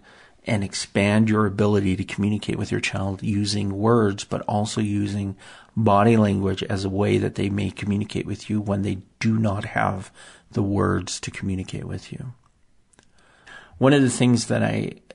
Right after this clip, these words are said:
took from this in preparing this podcast is I'm going to look for them. <laughs> I'm gonna look for Albert and Rose 'cause it has been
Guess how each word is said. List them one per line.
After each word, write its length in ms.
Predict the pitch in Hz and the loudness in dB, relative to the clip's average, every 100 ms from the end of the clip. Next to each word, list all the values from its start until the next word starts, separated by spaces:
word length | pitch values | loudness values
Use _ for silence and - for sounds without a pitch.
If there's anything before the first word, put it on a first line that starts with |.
| - - | -16 -2
took 240 | 151 131 | 0 0
from 320 | - 110 104 | 2 2 2
this 320 | 101 101 95 104 | 2 0 0 -2
in 80 | |
preparing 400 | 95 95 110 107 | -2 -4 -2 -2
this 140 | 98 - | -2 -4
podcast 640 | - 107 - 98 98 - | -4 -4 -2 -6 -6 -4
is 160 | 101 - | -4 -2
I'm 260 | 110 113 | 0 2
going 300 | 113 107 104 | 4 4 2
to 100 | 101 | 0
look 240 | 104 110 110 | 0 0 -2
for 180 | - 92 | -6 -4
them. 340 | 95 95 - - - - - | -2 -4 -8 -8 0 0 0
<laughs> 420 | - - - - | -18 -14 -10 0
I'm 140 | 147 151 | 2 4
gonna 200 | 151 139 | 6 6
look 240 | 147 170 | 6 4
for 160 | - 110 | 4 4
Albert 320 | 104 104 101 | 6 4 4
and 140 | 107 | 2
Rose 300 | 104 104 104 | 4 2 0
'cause 200 | - 101 | -2 0
it 120 | 117 | 2
has 200 | 123 104 | 2 0
been 500 | 101 107 101 98 98 | 0 2 4 4 2